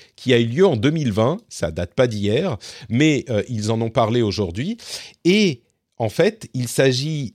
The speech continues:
de, euh, une attaque où un drone a été envoyé en deux mille vingt en Pennsylvanie, je crois. Je re-, relis l'article de Wired. Euh, en Pennsylvanie, c'est un D J I Mag-,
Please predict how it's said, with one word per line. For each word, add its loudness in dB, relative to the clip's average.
de, 2
euh, 0
une -4
attaque -2
où 0
un 0
drone 2
a 4
été 0
envoyé 0
en -2
deux -4
mille -4
vingt 0
en -2
Pennsylvanie, 0
je 0
crois. 0
Je -6
re-, 0
relis 0
l'article -2
de 0
Wired. 2
Euh, 6
en 0
Pennsylvanie, 0
c'est -2
un 0
D -8
J 0
I 2
Mag-, -2